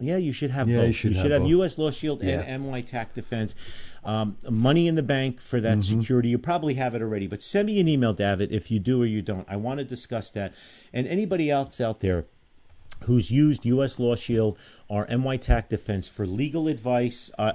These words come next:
Speaker 1: I'd like you to send me an email with your stories, good, bad, or ugly. I
Speaker 2: Yep.
Speaker 1: wanna hear them. I'd like to share them with, uh, with our listeners. Again, knowledge is power. The state, the media, they don't want us to have this knowledge.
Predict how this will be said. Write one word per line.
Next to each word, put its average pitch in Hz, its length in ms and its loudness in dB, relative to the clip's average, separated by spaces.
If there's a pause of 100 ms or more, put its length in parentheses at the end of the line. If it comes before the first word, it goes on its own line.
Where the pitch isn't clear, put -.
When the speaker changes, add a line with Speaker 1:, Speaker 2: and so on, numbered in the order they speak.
Speaker 1:
I'd 110 160 0
like 143 240 2
you 170 80 4
to 139 100 2
send 131 300 -2
me 123 120 -2
an 117 120 -6
email 120 360 -2
with 101 160 -4
your 110 140 -2
stories, 123 640 0 (180)
good, 143 280 6
bad, 151 280 6
or 143 140 4
ugly. 107 500 4 (140)
I 98 100 -2
Speaker 2:
Yep. 101 80 2
Speaker 1:
wanna 135 200 0
hear 147 300 0
them. 135 220 0 (320)
I'd 104 160 -6
like 139 200 -4
to 151 80 -4
share 131 360 -4
them 127 260 -2
with, 120 180 -2
uh, 113 160 -2
with 113 180 -2
our 110 140 -2
listeners. 110 540 -4
Again, 104 400 -2
knowledge 131 400 -2
is 143 140 -2
power. 113 460 0 (340)
The 98 120 0
state, 139 520 0
the 120 60 -2
media, 135 600 2
they 101 100 2
don't 110 200 0
want 131 180 -2
us 143 140 -8
to 143 80 -2
have 131 260 -4
this 139 180 -4
knowledge. 117 600 -2